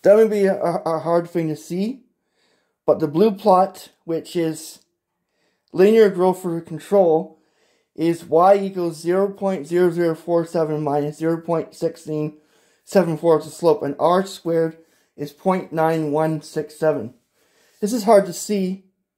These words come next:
but I will be trying to show it.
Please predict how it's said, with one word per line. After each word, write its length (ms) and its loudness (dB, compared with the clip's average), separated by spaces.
but 320 2
I 120 -2
will 100 0
be 140 -6
trying 300 -2
to 60 -6
show 280 2
it. 280 -4